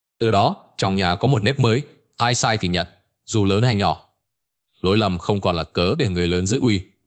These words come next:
cũng không còn là hòn đá đè lên lòng con. Cổ nhân dạy, nước trong không sợ nhìn thấy đáy, người nghe không sợ nhận điều mình sai.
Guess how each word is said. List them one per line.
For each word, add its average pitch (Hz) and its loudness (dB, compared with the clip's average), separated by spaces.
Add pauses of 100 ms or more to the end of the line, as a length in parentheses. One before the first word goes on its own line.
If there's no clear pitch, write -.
cũng 151 -4
không 147 -2
còn 95 0
là 82 0
hòn 80 -2
đá 80 -2
đè 98 0
lên 85 -2
lòng 82 -2
con. 87 -2 (640)
Cổ 101 2
nhân 95 2
dạy, 95 -2 (520)
nước 165 4
trong 135 0
không 117 0
sợ 110 0
nhìn 90 2
thấy 85 -2
đáy, 80 -2 (520)
người 120 2
nghe 120 2
không 113 0
sợ 101 -2
nhận 95 0
điều 87 0
mình 80 -2
sai. 82 -4